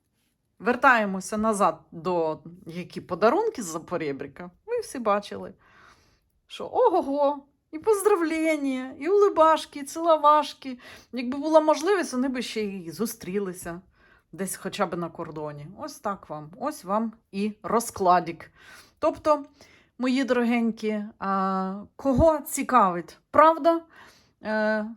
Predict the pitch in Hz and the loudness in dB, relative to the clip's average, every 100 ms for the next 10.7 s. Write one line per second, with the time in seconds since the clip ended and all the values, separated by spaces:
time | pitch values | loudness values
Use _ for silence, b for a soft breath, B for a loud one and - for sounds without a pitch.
0 | _ _ _ 262 - 254 240 - 208 196 | _ _ _ -14 -8 -6 -4 -4 -8 -8
1 | 180 190 175 196 208 196 - 180 185 - | -10 -8 -4 -2 -2 -2 -6 -8 -8 -2
2 | 226 208 185 190 - - 339 330 - 285 | 2 2 0 -4 -8 0 0 0 0 -2
3 | 285 277 _ _ _ _ - - - 226 | -2 -8 _ _ _ _ -20 -16 -2 0
4 | 220 - 202 226 220 185 180 196 180 180 | 0 0 0 0 2 -2 -2 -2 -2 -4
5 | B B B - 226 220 214 233 220 _ | B B B 2 6 6 6 0 -4 _
6 | 214 220 185 185 170 185 190 - 254 185 | 0 2 2 -2 -4 -10 -14 -10 -8 -8
7 | - 165 156 156 - - - 175 165 160 | -12 -14 -12 -14 -14 -14 -12 -10 -8 -10
8 | 147 147 147 b b b 165 190 180 143 | -12 -16 -18 b b b -6 -6 -4 -6
9 | 165 208 - 392 403 294 202 - 196 214 | -6 -6 0 0 0 -2 -8 -10 -10 -8
10 | 226 185 - 139 135 143 | -8 -10 -6 -6 -6 -12